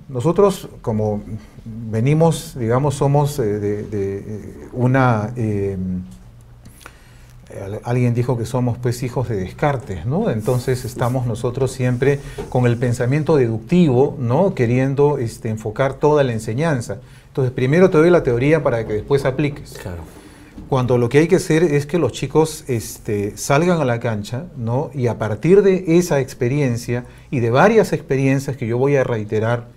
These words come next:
Speaker 1: en la acción, yo voy a recurrir a la información, voy a recurrir a los conceptos, voy a recurrir a las técnicas y voy a ir enriqueciendo la capacidad de desenvolvimiento de los chicos en la acción.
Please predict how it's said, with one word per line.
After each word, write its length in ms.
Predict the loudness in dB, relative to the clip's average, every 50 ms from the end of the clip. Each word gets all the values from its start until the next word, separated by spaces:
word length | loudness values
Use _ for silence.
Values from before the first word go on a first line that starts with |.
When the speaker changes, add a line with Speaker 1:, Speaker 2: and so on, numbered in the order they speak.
| -14 _ 2
Speaker 1:
en 220 | 4 4 4 4
la 40 | 4
acción, 560 | 2 0 -2 -4 -4 -4 -2 -2 -2 -4 -6 -8 -12 -18 -20 -20 -20 -20 -20 -20 -20 _ -4
yo 200 | 0 2 2 4
voy 240 | 4 4 4 4 4
a 160 | 2 2 0
recurrir 560 | 0 -2 -2 -2 -2 -2 -2 -2 0 2 2
a 20 | 2
la 80 | 2
información, 720 | 0 -2 -2 -2 -2 -2 -2 -4 -6 -4 -4 -2 -2 -2 -2
voy 140 | 0 0 0
a 60 | 0
recurrir 400 | -2 -4 -4 -6 -2 0 2 2
a 20 |
los 140 | 2 2 0
conceptos, 580 | -2 -4 -4 -4 -2 -2 -2 -2 -2 -4 -6 -4
voy 140 | -2 -2 -2
a 60 | 0
recurrir 420 | -2 -4 -6 -6 -4 -2 -2 0
a 20 | 0
las 220 | 0 -2 -2 -4
técnicas 500 | -4 -2 -2 -2 -2 -2 -2 -4 -4 -4 -8 -18 -18 -8 -4
y 80 | 0
voy 200 | 2 4 4 4
a 40 | 4
ir 180 | 4 0 0 -2 -2
enriqueciendo 1040 | -2 0 0 2 0 0 0 -2 -6 -4 -2 0 4 4 4 4 4 4 2 0 -2 -8 -16 -20 -8 -2
la 180 | 0 2 2 2
capacidad 420 | 2 0 0 -2 0 2 2 2
de 80 | 2 2
desenvolvimiento 720 | 0 -2 -2 0 0 0 0 0 0 -2 -2 0 0 0
de 80 | 0 0
los 120 | -2 -4
chicos 360 | -6 -6 -6 -4 -4 -4 -4
en 80 | -4 -4
la 60 | -6
acción. 260 | -6 -8 -12 -14 -16